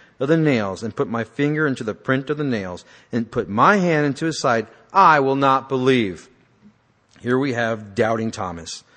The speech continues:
Thomas the skeptic. He says the only way he's gonna believe, believe if he physically touches the Lord's wounds. Otherwise, he refuses to believe. Isn't it interesting how he chooses how he would believe?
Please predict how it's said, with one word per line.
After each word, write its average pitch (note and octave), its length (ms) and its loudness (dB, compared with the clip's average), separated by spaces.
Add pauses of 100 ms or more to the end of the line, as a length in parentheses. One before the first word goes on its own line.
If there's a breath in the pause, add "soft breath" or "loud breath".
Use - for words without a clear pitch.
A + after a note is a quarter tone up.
(320 soft breath)
Thomas D3+ 500 2
the - 140 -10
skeptic. - 540 -6 (460 soft breath)
He D3 100 -4
says C#3 220 6
the C#3+ 100 4
only F#3 240 6
way F#3+ 180 6
he's F3 120 4
gonna E3+ 200 2
believe, D#3 640 -2
believe D3 400 -2 (380 soft breath)
if C3+ 180 -6
he B2 100 -2
physically D3+ 580 -2
touches B2+ 440 -2
the B2 80 -2
Lord's A#2 360 2
wounds. G2 460 -8 (120)
Otherwise, E3+ 640 4 (460)
he A3+ 160 0
refuses B2 500 -6
to - 120 -6
believe. B2+ 460 -2 (880)
Isn't G3+ 200 0
it F#3+ 80 0
interesting F3+ 340 -4
how D3+ 140 2
he A2+ 80 -2
chooses D#3+ 760 -6 (480)
how D#3 380 2
he D3+ 140 -8
would D#3 140 -6
believe? D3 380 -10